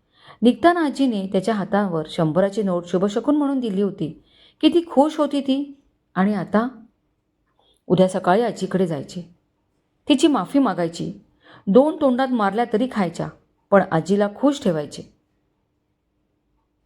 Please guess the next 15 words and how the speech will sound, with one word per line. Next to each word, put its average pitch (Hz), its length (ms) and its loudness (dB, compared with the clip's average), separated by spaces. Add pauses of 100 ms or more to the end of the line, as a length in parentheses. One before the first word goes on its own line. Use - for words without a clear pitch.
(640)
त्याने 180 220 6
त्याच्या 190 300 0
रूमचा 185 340 0
दिवा 170 260 0
मालवला 147 460 -6 (640)
आणि 269 260 6
तसाच 285 360 0
अस्ताव्यस्त 254 600 2 (180)
त्या 196 100 4
मोठ्या 185 280 -2
पलंगावर 170 480 -2
झोपला. 175 320 -6 (560)
कपडेही 285 440 2
बदलले 262 400 2
नाहीत. 190 280 -6